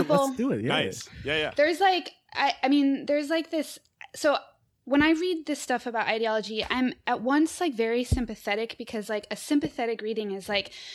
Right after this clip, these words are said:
Speaker 1: this dude is talking about how, um, people are trying to, like, make sense of the world and how, like, as you're saying, they have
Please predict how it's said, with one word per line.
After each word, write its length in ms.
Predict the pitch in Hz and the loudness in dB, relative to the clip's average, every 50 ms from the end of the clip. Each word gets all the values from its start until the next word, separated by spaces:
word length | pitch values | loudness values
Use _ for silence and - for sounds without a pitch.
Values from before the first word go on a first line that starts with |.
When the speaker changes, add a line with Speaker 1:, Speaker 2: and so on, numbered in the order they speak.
| - - - - | -16 -10 -4 -2
Speaker 1:
this 160 | 247 247 - | -2 0 0
dude 180 | - 311 320 | 2 2 2
is 140 | 311 311 - | 2 0 -2
talking 480 | - - 240 226 226 226 - 247 233 226 | -4 -4 -2 -2 -2 -4 -4 -6 -4 -4
about 420 | 202 214 208 208 208 208 208 - | -2 -2 0 2 2 0 0 -2
how, 600 | - - - 214 208 208 214 208 214 214 208 208 - - - - - - - - | -6 -8 -8 -6 -4 -2 -2 -2 -2 -4 -4 -8 -10 -16 -20 -20 -20 -14 -6 -2
um, 440 | 214 214 208 202 196 196 202 196 196 - - _ _ | 0 2 2 2 0 0 -2 -4 -6 -8 -10 _ _
people 260 | - 302 311 302 285 285 | 0 0 2 2 2 2
are 100 | 247 233 | 2 2
trying 420 | 220 - - 208 208 208 208 208 202 | 0 -2 -2 -2 -2 -2 -2 -6 -8
to, 120 | - - 220 | -8 -4 -2
like, 200 | 202 202 202 - | -2 -2 -2 -4
make 180 | 208 208 202 - | -4 -4 -4 -6
sense 420 | - - - 202 208 208 - - | -8 -6 -4 -4 -4 -4 -4 -6
of 140 | 220 208 220 | -6 -6 -4
the 100 | 254 254 | -4 -4
world 420 | 233 254 269 277 294 320 339 302 - | -2 0 0 0 0 0 -2 -2 -2
and 140 | 226 220 208 | -2 -2 -2
how, 240 | - 226 220 214 214 | -2 -2 -2 -2 0
like, 360 | 214 202 196 196 - - _ - | 0 0 -2 -2 -4 -10 _ -10
as 200 | - 214 214 202 | -6 -6 -4 -2
you're 120 | 226 226 220 | 0 -2 -2
saying, 480 | - - 240 220 214 208 202 202 202 - - - - - - | -2 -2 -2 -2 0 -2 -2 -4 -4 -8 -12 -20 -16 -8 -4
they 100 | 220 214 | -2 0
have 180 | 226 233 220 | 0 0 0